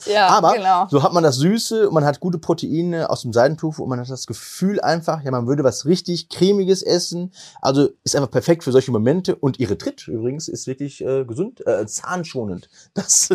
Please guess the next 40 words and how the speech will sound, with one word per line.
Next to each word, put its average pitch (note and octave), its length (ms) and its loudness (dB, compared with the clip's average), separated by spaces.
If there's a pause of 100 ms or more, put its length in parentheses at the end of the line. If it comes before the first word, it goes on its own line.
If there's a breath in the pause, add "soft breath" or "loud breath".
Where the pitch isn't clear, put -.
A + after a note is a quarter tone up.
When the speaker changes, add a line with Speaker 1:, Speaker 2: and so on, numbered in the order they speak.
Speaker 2:
<laughs> - 160 -20
nur F3 180 8
so E3+ 120 6
mal D3 180 4
ein, C3+ 340 -2 (340 soft breath)
eine B2 200 0
Note B2+ 400 0
nebenbei. G2+ 460 -2
Speaker 1:
Man A3+ 180 4
muss A#3 100 -2
sagen, A#3 220 4
mit B3 100 -2
diesem A3 220 -6
Seidentofu, G3 680 0
ne, G3 220 -8
wir A3+ 80 -2
sagen's A3+ 240 -2
ja C4 60 -6
immer A#3 260 -6
wieder, B3 240 0
aber G#3+ 80 -6
das A3 140 -8
ist A#3+ 160 -6
auch G#3 160 -8
wirklich C4+ 420 -6
auch A#3 80 -10
bei C#4 80 -4
unseren G#3 380 -6
Kindern, B3+ 580 -4 (460 soft breath)
die G3 80 -6
sind F#3+ 100 -2
Speaker 2:
Der G3+ 80 4
Speaker 1:
ja - 120 4
Speaker 2:
Renner. G#3 120 0
Speaker 1:
drei A3+ 240 2
und A#3 100 -6
fünf A3 460 -6
Speaker 2:
Mhm. G3 220 2
Speaker 1:
und A3 120 -6
die A#3 160 -8